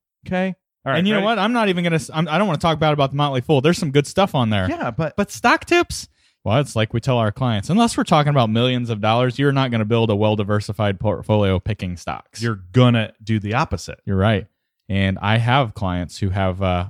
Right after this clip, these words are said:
Speaker 2: we call 'em mad money accounts. You know, they
Speaker 1: Yeah.
Speaker 2: just, they have that itch to do it. And I'll say, "You know what? That's fine. Set some aside and, and go scratch the itch. Buy
Speaker 1: Right.
Speaker 2: stocks." But here's the deal.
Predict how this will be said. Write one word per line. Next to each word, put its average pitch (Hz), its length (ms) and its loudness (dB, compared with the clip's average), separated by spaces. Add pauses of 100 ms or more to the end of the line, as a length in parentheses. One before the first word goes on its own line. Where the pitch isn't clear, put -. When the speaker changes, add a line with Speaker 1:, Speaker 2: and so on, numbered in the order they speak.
(100)
Speaker 2:
we 123 140 -2
call 120 200 -2
'em 95 100 -6
mad 107 200 0
money 95 200 -4
accounts. 92 460 -8
You 131 60 -2
know, 156 100 2
they 156 80 2
Speaker 1:
Yeah. 170 60 2
Speaker 2:
just, 175 200 -4
they 160 100 2
have 190 180 0
that 175 180 0
itch 160 260 -2
to 156 80 -2
do 143 160 2
it. 175 120 0
And 143 100 -4
I'll 135 80 0
say, 151 220 -4
"You 240 60 -4
know 269 80 0
what? 285 220 -4
That's 262 200 -2
fine. 156 420 0 (480)
Set - 380 -4
some 220 200 2
aside 131 540 0
and, 180 320 0
and 185 140 0
go 226 100 4
scratch 214 400 -2
the 196 120 0
itch. 123 220 -2
Buy 135 120 2
Speaker 1:
Right. 156 80 0
Speaker 2:
stocks." 123 420 -2 (540)
But 160 120 2
here's 196 200 2
the 196 60 -4
deal. 170 340 0